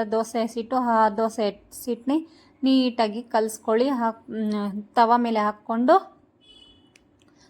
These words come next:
ತುಂಬಾ ರುಚಿಯಾಗಿರುತ್ತೆ ಗಾಯ್ಸ್. ರಾಗಿ ಹೆಲ್ದಿದು, ಮತ್ತು ಕ್ಯಾರೆಟ್ ಒಳ್ಳೆಯದು,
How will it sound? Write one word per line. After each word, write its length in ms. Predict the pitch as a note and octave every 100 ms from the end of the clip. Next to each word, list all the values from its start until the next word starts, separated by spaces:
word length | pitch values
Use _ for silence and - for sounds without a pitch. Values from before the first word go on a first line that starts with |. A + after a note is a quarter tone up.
| _
ತುಂಬಾ 760 | E4 F4 F#4+ G4 G4 F#4+ F4+ F4
ರುಚಿಯಾಗಿರುತ್ತೆ 760 | D#4+ - D4+ C#4+ C4+ C4 B3+
ಗಾಯ್ಸ್. 400 | A#3+ B3 B3 B3
ರಾಗಿ 400 | A3+ A3 A3 A3+
ಹೆಲ್ದಿದು, 920 | A#3 A#3 B3+ C4 C4+ C4 C4 C4 - - _ _ -
ಮತ್ತು 280 | G#3 G#3+ G#3
ಕ್ಯಾರೆಟ್ 460 | A3+ A#3+ B3 A#3+
ಒಳ್ಳೆಯದು, 920 | B3 A#3+ A#3+ B3 A#3+ B3 B3 C4 -